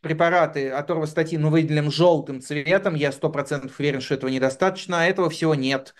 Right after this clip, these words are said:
А, вот и фактически антикоагулянтов нет, а, мы должны добавить, и, ну, в данном случае ривароксабан, повысить аторвастатин до сорока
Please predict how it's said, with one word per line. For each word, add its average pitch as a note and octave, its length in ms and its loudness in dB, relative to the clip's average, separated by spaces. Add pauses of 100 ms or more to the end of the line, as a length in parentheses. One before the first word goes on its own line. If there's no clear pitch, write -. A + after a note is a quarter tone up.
(340)
А, F3 680 4
вот A3 220 0
и - 20 -6
фактически G#3+ 600 0
антикоагулянтов D#3+ 760 0
нет, G3+ 380 -2 (320)
а, D#3 260 4
мы E3 140 0
должны D#3 640 0 (220)
добавить, D3 760 2
и, C3 100 -8
ну, C3 140 -8
в - 20 -8
данном C#3 280 -2
случае C3 480 -6
ривароксабан, C#3+ 880 -2 (240)
повысить F3+ 480 0
аторвастатин D#3+ 680 -2
до D3+ 80 -2
сорока D#3+ 640 2